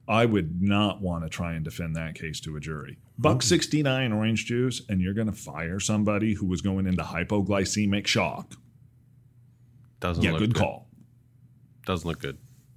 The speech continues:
Speaker 1: Doesn't look good. So, lessons learned. Don't forget the interactive process.
Speaker 2: And let people drink orange
Speaker 1: Let
Speaker 2: juice if
Speaker 1: people
Speaker 2: they
Speaker 1: drink
Speaker 2: have
Speaker 1: orange
Speaker 2: to drink
Speaker 1: juice.
Speaker 2: orange juice. Come on.
Speaker 1: It's a,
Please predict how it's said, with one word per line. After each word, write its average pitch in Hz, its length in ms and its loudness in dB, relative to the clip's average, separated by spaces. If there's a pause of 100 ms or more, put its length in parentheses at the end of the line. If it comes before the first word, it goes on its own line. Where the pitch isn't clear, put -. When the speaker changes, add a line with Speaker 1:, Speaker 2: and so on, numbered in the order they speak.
(120)
Speaker 1:
Doesn't 117 380 6
look 104 220 4
good. 80 380 -2
So, 117 440 6 (440)
lessons 123 480 4
learned. 180 500 4 (260)
Don't 117 160 2
forget 233 240 -2
the 269 100 -2
interactive 214 500 2
process. 110 840 2 (1080)
Speaker 2:
And 107 100 -4
let 135 200 2
people 65 280 -4
drink - 320 -6
orange 85 320 0
Speaker 1:
Let 123 80 4
Speaker 2:
juice 95 120 4
if 110 60 6
Speaker 1:
people 101 120 4
Speaker 2:
they 92 80 4
Speaker 1:
drink 104 160 6
Speaker 2:
have 92 100 6
Speaker 1:
orange 104 80 2
Speaker 2:
to 92 60 0
drink 101 220 8
Speaker 1:
juice. 101 160 8
Speaker 2:
orange 110 200 4
juice. 120 400 0
Come 165 240 2
on. 85 360 2
Speaker 1:
It's 127 120 -6
a, 131 180 -4